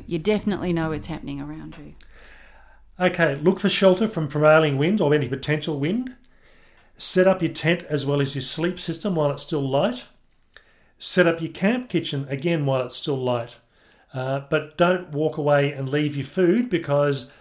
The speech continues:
Speaker 2: something may make away, may, may make off with it. Uh, so when we did our, um, a trip on the Larapinta Trail last year, Stanley Chasm, there's, uh, two crows or two, two members of the crow family there. Uh, they work as a team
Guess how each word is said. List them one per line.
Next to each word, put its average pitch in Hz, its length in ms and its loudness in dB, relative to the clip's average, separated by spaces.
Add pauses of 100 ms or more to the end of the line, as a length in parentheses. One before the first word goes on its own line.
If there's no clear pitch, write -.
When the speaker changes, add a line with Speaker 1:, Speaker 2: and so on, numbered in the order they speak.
(120)
Speaker 2:
something 180 640 0
may 156 200 2
make 143 280 0
away, 139 300 2
may, 143 500 -2 (100)
may 143 220 0
make 147 260 0
off 139 220 -2
with 123 100 -6
it. 120 180 -8 (640)
Uh, 131 220 -6
so 147 220 -2
when 156 160 2
we 147 80 0
did 147 160 2
our, 139 360 4
um, 135 440 0 (420)
a 139 40 -16
trip 160 220 -4
on 143 80 -2
the 139 60 0
Larapinta 139 460 2
Trail 165 320 2
last 160 340 2
year, 180 400 2 (340)
Stanley 160 420 0
Chasm, 170 460 2
there's, 147 420 2
uh, 147 300 2
two 180 260 0
crows 175 560 2
or 139 160 2
two, 151 320 -4
two 156 260 -2
members 147 260 -2
of 139 80 -4
the 139 80 0
crow 165 260 0
family 160 400 -2
there. 175 340 0 (380)
Uh, 143 200 -2
they 143 140 2
work 151 300 4
as 139 180 0
a 139 60 -4
team 233 500 -2